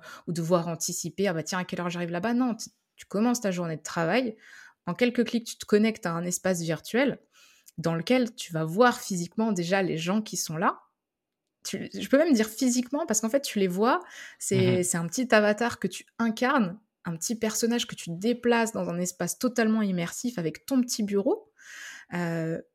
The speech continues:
Speaker 1: mais toi, ton vrai bureau avec ton ordinateur, tes écrans, et cetera, bah, c'est ton environnement que tu connais déjà. C'est ton matériel. Et donc, t'as pas cette logistique. T'es à quelques clics. Et une fois que t'es dans cet espace, que tu vois ces gens qui sont là avec toi,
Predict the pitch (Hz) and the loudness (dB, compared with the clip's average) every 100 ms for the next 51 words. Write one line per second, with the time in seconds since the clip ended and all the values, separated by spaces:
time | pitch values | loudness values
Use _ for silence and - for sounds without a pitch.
0 | _ 180 190 190 - 269 269 269 170 151 | _ 2 2 2 0 2 0 -4 -4 -4
1 | 160 185 220 269 214 233 226 240 160 - | -4 0 2 2 2 0 2 2 0 -4
2 | 175 190 214 220 208 202 226 - 160 170 | -2 -2 0 2 0 0 -6 -4 -2 0
3 | 170 - 254 185 - 151 165 196 359 - | -2 -2 -2 -2 -4 -6 -4 -2 -4 -6
4 | - - _ - 160 - - - 294 277 | -20 -20 _ -4 -4 -6 -8 -2 -2 0
5 | 208 185 175 175 170 185 269 262 180 - | 0 0 -2 -4 -2 0 0 -2 -8 -12
6 | - 208 202 208 175 170 - _ - 165 | -6 -4 0 -2 -2 -4 -8 _ -4 -4
7 | - 240 226 175 160 156 208 226 - _ | -4 0 0 -2 -6 -4 -2 -2 -6 _
8 | - - - - - - - _ - 196 | -20 -20 -20 -20 -20 -20 -20 _ 0 4
9 | 233 247 - 208 220 202 175 - 175 160 | 6 4 2 -2 0 0 -2 -4 -4 -4
10 | - - - _ _ _ 220 214 214 185 | -8 -14 -20 _ _ _ 0 2 2 0
11 | 180 - - - _ _ _ _ - 294 | -2 -4 -10 -12 _ _ _ _ 0 2
12 | 262 247 202 170 165 - 139 - 285 - | 2 0 0 0 -2 -4 -6 -4 -2 -4
13 | - 302 - 220 190 - 180 175 180 - | -2 -4 -2 0 2 2 -2 -2 -4 -6
14 | 165 160 147 - - 247 269 | -4 -4 -6 -8 -6 -4 -4